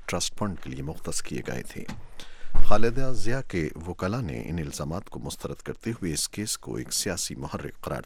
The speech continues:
دیا۔ بھارتی فوج کے ایک میجر آدتیہ کے والد نے سپریم کورٹ میں ایک درخواست دائر کی ہے جس میں کہا گیا ہے کہ بھارتی زیر انتظام کشمیر میں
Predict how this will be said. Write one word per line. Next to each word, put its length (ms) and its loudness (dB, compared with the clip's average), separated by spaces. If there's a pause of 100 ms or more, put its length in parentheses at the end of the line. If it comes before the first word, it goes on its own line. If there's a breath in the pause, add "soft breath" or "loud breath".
دیا۔ 140 -14 (1500 loud breath)
بھارتی 320 -6
فوج 260 -4
کے 100 -4
ایک 160 -6
میجر 320 -4 (120)
آدتیہ 380 -8
کے 80 -8
والد 300 -8 (140)
نے 200 -14
سپریم 420 -8
کورٹ 360 -10
میں 100 -10
ایک 240 -12
درخواست 440 -8
دائر 160 -6
کی 280 -12
ہے 120 -8
جس 240 -14
میں 100 -10
کہا 260 -8
گیا 280 -8
ہے 140 -10
کہ 140 -12
بھارتی 440 -10
زیر 200 -12
انتظام 440 -12
کشمیر 500 -10
میں 180 -12